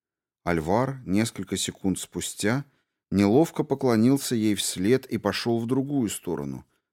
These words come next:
туда, где обычно спал рядом с Мартином и Лудусом, разведчиками. Они уже уснули, завернувшись в свои одеяла. Он развернул попону и лёг.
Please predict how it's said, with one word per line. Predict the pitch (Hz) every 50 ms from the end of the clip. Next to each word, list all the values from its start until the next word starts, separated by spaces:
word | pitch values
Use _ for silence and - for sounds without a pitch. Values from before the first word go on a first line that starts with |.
| _ _
туда, | - 80 73 92 107
где | 117 120 104 110
обычно | 101 92 80 87 110 - - - 117 110
спал | - - - - 90 92 104 113 110 -
рядом | - 90 90 87 80 80 85 80
с | - - -
Мартином | 85 82 87 92 - - - 104 98 95 95
и | - - 117
Лудусом, | 107 104 107 110 104 87 76 76 - - - - 101 101 _ _ _ _ -
разведчиками. | - 87 92 92 98 95 82 69 - - - - - - - - - _ _ _ _ _ _ _ _ _ _ _ _
Они | - 82 104 139 170
уже | 175 151 117 120 135
уснули, | 135 135 123 - - - 104 104 117 127 131 127
завернувшись | 113 95 92 82 85 82 80 80 87 95 92 - - 113 113
в | - -
свои | - 95 82 82 80 78
одеяла. | 78 78 78 82 82 80 78 71 62 58 53 55 - _ _ _ _ _ _ _ _ _ _ _ _ _ _ _ -
Он | - 90 90 90
развернул | 87 85 80 80 82 85 82 85 87 85 85
попону | 80 - 82 82 - - 92 101 120 127 120 113 - -
и | - 98
лёг. | 90 80 76 67 64 _ - -